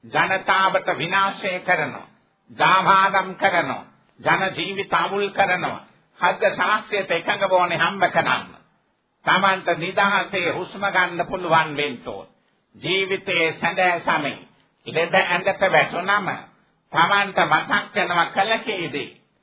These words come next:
මම උපයගත්තු ධනය ධාර්මිකව දෙව්වේ. මම රැස්කරගත් දේ ධාර්මිකවද? මගේ කාර්ය භාරය හොඳින් කළාද? අවංකව කටයුතු කළාද?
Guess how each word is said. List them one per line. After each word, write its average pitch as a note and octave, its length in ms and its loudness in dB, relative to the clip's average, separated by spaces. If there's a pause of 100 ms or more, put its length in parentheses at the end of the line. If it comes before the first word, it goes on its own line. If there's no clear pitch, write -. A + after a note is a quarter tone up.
(240)
මම E3+ 280 2
උපයගත්තු F#3 720 0
ධනය E3 380 0 (480)
ධාර්මිකව F3+ 960 2
දෙව්වේ. D3+ 580 -4 (680)
මම F3 260 2
රැස්කරගත් F3+ 800 0
දේ D#3+ 280 -2
ධාර්මිකවද? E3+ 880 0 (500)
මගේ F3+ 380 0
කාර්ය G3 440 0
භාරය F#3 420 0
හොඳින් F3 460 -2
කළාද? D3+ 560 0 (600)
අවංකව F#3 600 2 (100)
කටයුතු F3+ 540 -4
කළාද? D#3+ 560 2